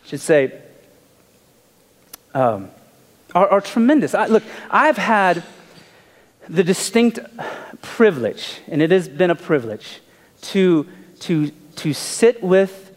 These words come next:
and pray for those who are in the hospital, who are afflicted, afflicted and, and their loved ones. I've had the honor to bring comfort and love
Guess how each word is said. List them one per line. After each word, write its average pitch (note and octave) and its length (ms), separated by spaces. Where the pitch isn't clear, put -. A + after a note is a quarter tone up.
and C3 180
pray G3+ 320
for F3 500
those F3 420
who F#3 100
are D#3 60
in D3 60
the C#3+ 80
hospital, F3 680
who C#3 140
are B2 60
afflicted, F#3+ 760
afflicted F#3+ 640
and, C#3+ 180
and C#3+ 140
their C3 200
loved F3+ 260
ones. G3 400
I've G3 380
had F3+ 540
the D#3+ 200
honor F#3 520
to D#3+ 360
bring D3+ 280
comfort F#3+ 640
and C#3+ 320
love F3+ 440